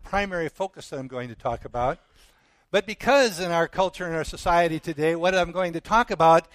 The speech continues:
the two main terms I'm going to be using a lot, are almost thought of as being evil or ugly terms. So I didn't have enough courage to do it until the last <laughs> message. Not really.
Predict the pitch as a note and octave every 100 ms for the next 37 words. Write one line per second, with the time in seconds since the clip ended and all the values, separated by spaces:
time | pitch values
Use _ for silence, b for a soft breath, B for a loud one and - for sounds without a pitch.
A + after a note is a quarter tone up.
0 | B B B B - F#3 B3 B3+ A3 G3+
1 | - G#3+ F3+ F#3 F#3 F3+ F3 E3+ G3 C#4
2 | A3 D#3+ D#3 D#3+ E3+ - B B - F3+
3 | G3 A3 A3+ G3 - G#3+ G3+ G3 F#3 D3+
4 | F#3+ F3+ F3+ G3 A3+ G#3+ F3+ E3 F#3 G3
5 | E3+ C#3 G2+ _ _ _ _ _ _ _
6 | _ _ - F#3 D#3+ A2+ _ - - _
7 | _ _ _ _ _ _ _ _ _ _
8 | _ _ _ _ _ _ _ _ _ -
9 | - E3+ G3+ G#3+ G3 G3 - - G#3+ E3+
10 | D3+ - - C#3 F3+ E3 - D3+ C#3 C#3+
11 | G2 - C#3+ F2+ - - - - - _
12 | _ _ _ _ _ _ _ _ _ _
13 | _ _ - D3+ C#3+ B2+ G#2+ G#2+